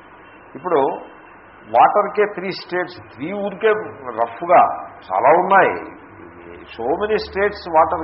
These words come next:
can have. ఇప్పుడు ఐస్కి నేను ఎన్ని స్టేట్స్ చెప్పాను? రెండు స్టేట్స్ చూపించాను కదా. Ice has seven allotropic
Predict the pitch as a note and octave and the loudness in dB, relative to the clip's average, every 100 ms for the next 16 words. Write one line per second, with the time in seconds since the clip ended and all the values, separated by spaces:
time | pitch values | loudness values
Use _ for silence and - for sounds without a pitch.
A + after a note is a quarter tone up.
0 | D#3 D3 B2+ C#3 C3 B2 A#2+ E3+ - - | -8 -8 -2 -2 0 0 0 0 -8 -12
1 | G#3+ G3 F3+ F3 F#3 - G3+ G3 - F#3+ | -8 -8 -8 -8 -12 -10 -10 -10 -14 -8
2 | G3+ G3 - - - - - - - D3 | -8 -8 -12 -20 -20 -20 -20 -18 -10 -8
3 | E3 - F3+ G3 - F#3+ F#3 F#3 F3+ F3 | -8 -8 -8 -8 -10 -16 -16 -8 -8 -6
4 | E3 E3+ F3+ - - - - - F3+ G#3 | -4 -4 -4 -12 -20 -20 -8 -2 -2 -2
5 | - F3 F#3+ G#3 F#3 - - F3 G3 A3 | -4 4 4 4 -2 -8 -8 -4 -2 -2
6 | A3 F#3 E3+ F#3 G3+ G3+ F#3 F#3 F#3+ | -2 0 0 2 2 0 -4 -6 -12